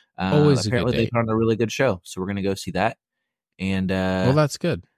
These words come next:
Speaker 1: yeah, so it'll be a little Valentine's Day postponed, but not
Speaker 2: Well, I need to
Speaker 1: forgotten.
Speaker 2: get my shit together, apparently.
Speaker 1: Yeah.
Speaker 2: Uh, okay. Well, okay.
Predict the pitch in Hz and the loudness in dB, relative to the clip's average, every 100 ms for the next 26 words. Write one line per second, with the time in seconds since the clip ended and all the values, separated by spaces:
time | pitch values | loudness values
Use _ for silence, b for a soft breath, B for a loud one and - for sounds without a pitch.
0 | _ _ _ - 226 101 123 123 135 135 | _ _ _ -8 -8 -4 -2 0 2 2
1 | 131 120 120 120 123 117 120 117 113 - | 4 2 0 -2 -6 -2 -2 -2 -8 -8
2 | 123 98 90 - _ _ _ _ _ - | -8 -6 -8 -12 _ _ _ _ _ -12
3 | 92 95 180 165 156 139 160 165 135 143 | -6 -4 2 2 4 2 2 4 4 2
4 | 117 - 104 - 82 80 69 - - 98 | 2 0 0 -2 -6 -4 -6 -12 -12 -14
5 | - 87 67 57 62 _ _ _ - - | -8 -8 -8 -10 -12 _ _ _ -12 -4
6 | 107 110 110 110 104 107 113 - 85 - | 0 2 2 0 -2 -2 -2 0 -2 -4
7 | _ - 98 98 98 - 90 - - | _ -10 -4 -4 -4 -8 -10 -8 -12